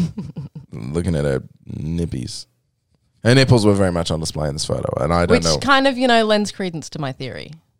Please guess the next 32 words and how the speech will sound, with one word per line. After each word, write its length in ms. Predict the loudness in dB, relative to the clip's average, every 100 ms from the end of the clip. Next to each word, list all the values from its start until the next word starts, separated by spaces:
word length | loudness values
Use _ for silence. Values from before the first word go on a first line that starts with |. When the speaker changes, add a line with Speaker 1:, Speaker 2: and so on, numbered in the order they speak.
| _ _ _ _
Speaker 2:
What? 240 | -2 -2 -2 _ _ _ _ _ _ _ -14 -6
Speaker 1:
They 80 |
have 160 | -2 0
a 40 |
swing, 380 | 0 -2 0 2
Matt. 220 | 0 -4 _ _ _ _ _
Speaker 2:
If 240 | 0 0 2
you 260 | 2 4
don't 260 | 4 4 4
wear 200 | 4 4
a 40 |
bra, 560 | 2 4 6 8 6 2 -4 _ _ _ _ _ _
you 160 | -2 -2
swing. 440 | 0 -2 -4 -8 -14 _ _ _ -20 -4
Speaker 3:
I 80 | -2
don't 120 | 0
know 100 | 0
if 80 | 0
she's 140 | 0 2
not 160 | 2
wearing 240 | 4 4 4
one. 140 | 2
I 60 | 2
think 180 | 0 -4
she's 200 | -6 -4
just 220 | -4 4
old 360 | 6 6 4 0
and 360 | -2 -4 -8 -4
those, 380 | -4 -4 -8 -16 -20 _ _ _ _
those 240 | -6 -4 -6
nipples 340 | -6 -8 -8
are 220 | -8 -10